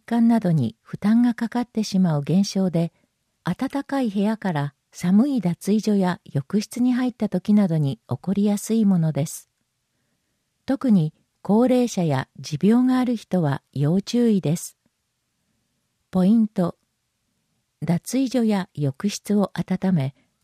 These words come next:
温度変化を減らしましょう。いきなり湯船に入らず、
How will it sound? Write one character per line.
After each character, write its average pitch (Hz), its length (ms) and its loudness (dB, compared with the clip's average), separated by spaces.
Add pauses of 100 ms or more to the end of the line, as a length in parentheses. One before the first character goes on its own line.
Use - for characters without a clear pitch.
温 226 200 4
度 302 140 0
変 302 240 -4
化 180 160 -2
を 127 60 0
減 131 180 -4
ら 185 80 -2
し - 160 -6
ま 214 140 2
し - 120 -4
ょ 185 280 0
う。 - 40 -20 (1300)
い 190 120 -2
き 294 160 -2
な 311 140 -2
り 294 120 0
湯 311 80 2
船 233 240 2
に 147 140 2
入 160 240 -2
ら 180 140 0
ず、 135 220 -4